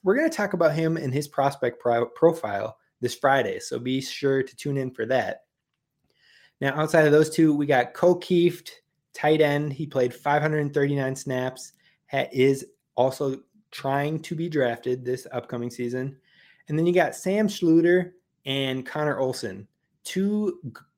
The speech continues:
offensive line pieces that have graduated, no longer eligible. Both played eight hundred and seventeen snaps. Key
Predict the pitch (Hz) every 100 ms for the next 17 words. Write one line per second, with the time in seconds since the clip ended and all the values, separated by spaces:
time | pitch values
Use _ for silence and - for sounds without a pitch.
0 | _ _ - 147 160 180 175 170 147 143
1 | 143 139 135 120 110 107 107 - _ _
2 | _ _ 123 127 131 - - _ - -
3 | 135 127 123 120 113 135 147 135 110 101
4 | 104 117 120 123 131 147 151 127 123 120
5 | 110 113 110 _ _ _ 156 185 185 -
6 | 196 170 - 160 160 156 156 147 123 -
7 | 131 127 127 120 - 110 - - - -
8 | 208 214 214 220